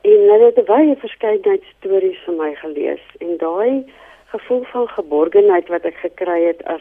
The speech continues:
ek self storie hoor of toe ek nou later self lees, het ek, het dit die begeerte by my laat ontstaan om, om self so iets te skep. Mens begin dan met wonder,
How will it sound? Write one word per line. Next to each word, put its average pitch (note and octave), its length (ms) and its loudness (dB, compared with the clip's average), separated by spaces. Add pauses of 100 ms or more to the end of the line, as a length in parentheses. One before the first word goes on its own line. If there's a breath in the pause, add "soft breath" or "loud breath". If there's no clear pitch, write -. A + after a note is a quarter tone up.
(140)
ek E3 240 -10 (240)
self G3+ 340 0 (380)
storie G3+ 360 2
hoor A3+ 260 2
of - 80 -4 (120)
toe F#3 140 0
ek E3+ 120 -4
nou E3+ 140 -2
later D#3 300 -8 (100)
self F3 300 -4
lees, E3+ 360 -6 (1040 loud breath)
het - 280 -6
ek, B3 320 -4
het B3 140 -6 (140)
dit A#3+ 200 -8 (320)
die A3+ 180 -4
begeerte D#4+ 540 -4
by C4 140 -4
my A3 260 2
laat G3 220 0
ontstaan - 500 -4
om, G3+ 320 0
om G3+ 160 -4 (140)
self A#3+ 260 0 (160)
so G3+ 100 2
iets - 220 -2
te F#4 100 -8 (100)
skep. - 220 -12 (140)
Mens G#3 240 -2
begin - 260 -6
dan A3 180 4
met G3+ 160 -2
wonder, F3+ 320 0